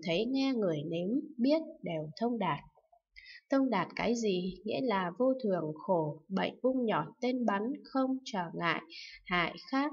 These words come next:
hoại, hoại pháp, động, mau diệt, không ngã, không sanh, không diệt, không tướng, vân vân. Này thiện dũng mãnh, ai thông đạt như vậy thì gọi là mát mẻ như xa lìa tên bắn.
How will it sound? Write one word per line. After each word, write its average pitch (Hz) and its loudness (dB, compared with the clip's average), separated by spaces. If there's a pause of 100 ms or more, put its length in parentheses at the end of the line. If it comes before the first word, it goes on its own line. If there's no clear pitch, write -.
(140)
hoại, 180 -2 (480)
hoại 185 2 (120)
pháp, 285 0 (140)
động, 185 2 (100)
mau 247 -2
diệt, 165 0 (160)
không 240 -2
ngã, 240 -2 (180)
không 247 -2 (120)
sanh, 240 -4
không 247 -2
diệt, 165 -2 (120)
không 220 -4
tướng, 214 -2
vân 214 0
vân. 214 0 (680)
Này 160 0
thiện 151 -4
dũng 226 -2
mãnh, 262 -2 (140)
ai 262 -2
thông 262 0
đạt 170 0 (100)
như 247 0
vậy 196 -2 (460)
thì 170 0
gọi 170 -2
là 160 -2 (100)
mát 254 -4
mẻ 180 0 (180)
như 240 0 (140)
xa 247 -2
lìa 156 -4
tên 214 -2
bắn. 202 -4